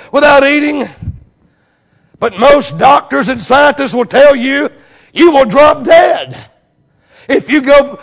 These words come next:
around three days without water, you will die.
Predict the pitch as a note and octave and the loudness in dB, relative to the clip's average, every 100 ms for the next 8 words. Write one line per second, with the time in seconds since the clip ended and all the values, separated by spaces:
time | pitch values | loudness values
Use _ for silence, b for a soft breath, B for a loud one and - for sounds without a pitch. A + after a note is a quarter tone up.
0 | - B3 C#4 C4+ G3+ C#4 D4 D4 D#4+ D#4+ | -4 2 2 2 -2 -4 0 2 2 2
1 | G#3+ C4+ C#4 C4+ D#4 D4+ C#4+ B - C#4 | -2 -2 0 2 4 4 0 B -6 -2
2 | F4 D4 C#4+ C4+ D4+ E4+ D4 A2+ | 0 2 0 0 0 2 0 -4